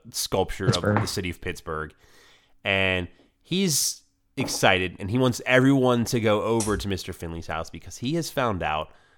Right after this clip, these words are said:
Speaker 1: from Mister Finley that there is a ghost that lives in their house.
Speaker 2: Not just in their house,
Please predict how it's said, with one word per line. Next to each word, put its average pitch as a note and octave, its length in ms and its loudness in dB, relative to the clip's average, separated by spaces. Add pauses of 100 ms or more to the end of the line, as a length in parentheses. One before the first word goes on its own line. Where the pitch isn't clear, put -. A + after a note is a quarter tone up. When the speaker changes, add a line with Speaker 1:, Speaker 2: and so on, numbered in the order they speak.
(120)
Speaker 1:
from C#3+ 300 2
Mister C3+ 300 0
Finley E2+ 520 -6 (280)
that E2+ 160 -10
there A2 180 2
is A2+ 100 -2
a A2+ 60 -2
ghost F2+ 600 -6 (120)
that - 180 -16
lives D2+ 500 -14 (160)
in E2 140 -8
their D#2 120 -8
house. - 480 -16 (540)
Speaker 2:
Not E3+ 200 6
just - 180 4
in A3+ 80 10
their D#3+ 140 10
house, - 540 2